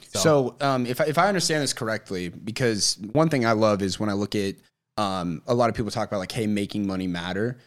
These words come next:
Speaker 1: Yep.
Speaker 2: where it, it sounds to me like you are creating a platform where you, th-, there's a huge problem with professional athletes losing all their money,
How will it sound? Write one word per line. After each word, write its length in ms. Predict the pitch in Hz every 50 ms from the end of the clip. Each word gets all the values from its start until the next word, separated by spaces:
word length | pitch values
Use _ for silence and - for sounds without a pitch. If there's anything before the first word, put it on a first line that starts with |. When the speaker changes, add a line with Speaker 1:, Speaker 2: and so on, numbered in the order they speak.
| _ _ 117
Speaker 1:
Yep. 220 | 113 107 120 120
Speaker 2:
where 400 | 113 110 110 110 110 107 - - _ _
it, 220 | - 117 95 - - -
it 160 | 127 123 -
sounds 380 | - 156 151 190 214 202 - -
to 60 | 175
me 280 | 147 143 143 139 131
like 420 | 120 - 101 107 104 101 98 87 -
you 360 | 85 107 110 120 139 147 151
are 120 | 123 127
creating 760 | 117 - - 120 117 117 120 123 117 113 110 107 107 101 98 - _ -
a 80 | 107
platform 540 | 92 - - 117 113 101 - - 110 101 101
where 140 | 98 101 101
you, 180 | 101 95 85 - _ _ _ _ _
th-, 120 | - 123 -
there's 200 | 143 147 160 151
a 40 | 143
huge 360 | - - 202 208 180 - -
problem 460 | - 151 127 110 95 104 92 92 92
with 140 | 87 110 110
professional 460 | - 113 - 110 107 - - 110 101
athletes 460 | 95 92 92 - - 104 95 90 - -
losing 380 | 117 107 117 110 98 107 101 92
all 100 | 90 90
their 100 | 87 87
money, 300 | 87 85 80 78 90